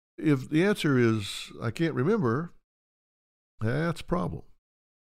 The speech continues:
When I talk about, "Does your partner feel safe with you?" I don't mean, do they think you're gonna rob 'em? Do they think you're gonna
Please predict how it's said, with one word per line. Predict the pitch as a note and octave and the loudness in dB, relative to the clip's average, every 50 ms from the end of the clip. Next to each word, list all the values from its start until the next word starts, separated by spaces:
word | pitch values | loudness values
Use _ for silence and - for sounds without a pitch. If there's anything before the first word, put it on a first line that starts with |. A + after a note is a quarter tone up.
| _ _ _ _ _ _ _ _ _ _ _ _ _ _ _ _ _ | _ _ _ _ _ _ _ _ _ _ _ _ _ _ _ _ _
When | - C#3+ E3+ | -4 -2 -2
I | F3+ | 0
talk | - G3 F#3+ D3 | 0 0 2 2
about, | C#3+ C3 C#3 C3 B2+ B2 | 4 6 6 4 6 6
"Does | B2+ A#2+ F2 | 6 6 6
your | G#2 G#2+ - | 4 4 4
partner | - B2+ C3+ B2 A#2 A2 | 6 6 6 6 4 0
feel | - - A#2 A2+ G2+ | 0 2 2 2 2
safe | - - A#2+ A#2+ B2 A#2+ - | 2 2 2 2 2 2 0
with | C3 B2 - | -4 -4 -2
you?" | C#3 C3+ C3+ C3+ C3 C3 - _ _ _ _ _ _ _ _ _ _ _ _ _ _ _ _ _ _ _ _ _ _ _ _ _ _ _ _ _ - | 0 0 0 0 -2 -4 -8 _ _ _ _ _ _ _ _ _ _ _ _ _ _ _ _ _ _ _ _ _ _ _ _ _ _ _ _ _ 0
I | D#3 | 2
don't | F#3+ A#2+ G#2 G#2+ | 2 4 6 6
mean, | A2 A2 A2+ A2 G#2+ G2 F#2 F#2 - - _ _ _ _ _ - | 8 8 8 8 6 6 2 0 -4 -10 _ _ _ _ _ -6
do | A2 A2+ G#2 | -4 -2 0
they | G2 G2 | 0 -2
think | F#2+ - A2 G#2+ G2+ - - | -2 0 0 0 0 -2 -4
you're | G2 | -4
gonna | F2 G2+ F#2 E2+ | -2 -2 -2 0
rob | - E2 F#2 G#2+ G#2 F#2+ F2+ | 0 2 4 4 4 4 2
'em? | F#2+ F#2+ A#2 A#2+ - - - _ _ _ _ _ _ _ _ _ _ _ _ _ _ _ _ _ - A2+ | 0 -2 -4 -4 -6 -12 -20 _ _ _ _ _ _ _ _ _ _ _ _ _ _ _ _ _ -10 -4
Do | A2+ A2 G#2 | -2 -2 0
they | G2+ G2+ F#2+ | 0 0 0
think | - G#2+ G#2 G2+ F#2 - | 2 2 2 2 2 0
you're | G#2+ G2+ | -2 -2
gonna | G2 G#2+ G2+ G2 F#2+ F#2+ F#2+ | 0 0 0 0 0 -2 -2